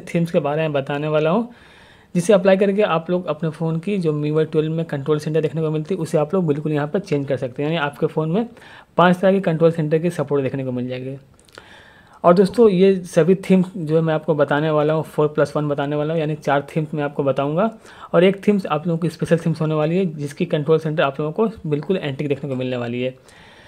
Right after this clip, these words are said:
तो वीडियो में बिल्कुल लास्ट तक बने रहिए, मैं आप लोगों को सारी इन्फॉर्मेशन दे दूँगा। और दोस्तों, ये सभी थीम्स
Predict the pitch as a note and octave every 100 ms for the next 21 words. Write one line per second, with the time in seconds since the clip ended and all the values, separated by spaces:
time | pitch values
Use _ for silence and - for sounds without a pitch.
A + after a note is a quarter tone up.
0 | - - D#3+ E3 F#3+ G3 F#3 F#3 F3+ E3+
1 | F3 E3 F3 F3+ F3+ D3+ C#3+ D#3+ F3+ C#3+
2 | C#3+ C#3 C3+ C3 C3+ B2+ B2 C3 - D#3+
3 | E3+ F3 - G#3 E3 F#3 - D3+ E3+ F3
4 | - F#3 G3+